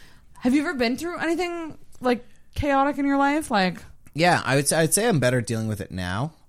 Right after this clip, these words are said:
Speaker 2: I would say even, like, a couple years ago, I was still trying to figure out, 'cause my, my biggest problem, and I think it's a lot of comedians' secret problem.
Speaker 1: Oh, what is it?
Speaker 2: Um, I think, I think it's not being able to be happy on your own.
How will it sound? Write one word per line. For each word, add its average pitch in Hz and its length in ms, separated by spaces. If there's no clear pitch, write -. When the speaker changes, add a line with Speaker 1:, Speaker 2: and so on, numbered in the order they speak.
Speaker 2:
I 113 120
would 135 120
say 147 140
even, 110 380
like, 98 320
a - 40
couple 95 280
years 92 340
ago, 107 340
I 98 120
was 95 120
still 98 300
trying 101 240
to 92 60
figure 95 320
out, 92 200
'cause 110 120
my, 135 180
my 135 220
biggest 139 300
problem, 90 440
and 98 100
I 101 100
think 123 180
it's 117 80
a 113 60
lot 95 280
of 101 80
comedians' 95 760
secret - 680
problem. 71 540
Speaker 1:
Oh, 151 300
what 160 220
is 151 180
it? - 220
Speaker 2:
Um, 110 460
I 120 100
think, 131 200
I 135 80
think 160 160
it's 156 160
not 127 340
being 123 240
able 113 220
to 110 60
be 98 140
happy 98 360
on 92 140
your 82 160
own. 69 180